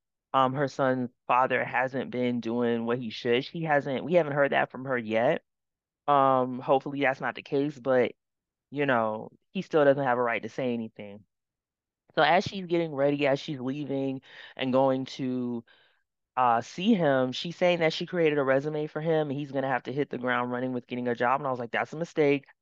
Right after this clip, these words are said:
Um, <laughs> he's a grown man. If he wants to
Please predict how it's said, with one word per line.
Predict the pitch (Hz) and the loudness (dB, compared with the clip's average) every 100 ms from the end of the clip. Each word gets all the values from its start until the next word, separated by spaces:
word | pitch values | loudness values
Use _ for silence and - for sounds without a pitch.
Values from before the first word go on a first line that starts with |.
| _ - | _ -2
Um, | 123 135 131 135 165 _ | 2 4 4 2 0 _
<laughs> | |
he's | - 143 | -2 0
a | 143 | 0
grown | 127 135 139 | -2 -2 -2
man. | 143 139 156 190 _ _ _ | -4 -4 -4 -6 _ _ _
If | - 123 | -6 -4
he | 156 143 | -4 -4
wants | 135 135 139 - | 0 0 -2 -10
to | 151 131 131 131 | -8 -6 -6 -8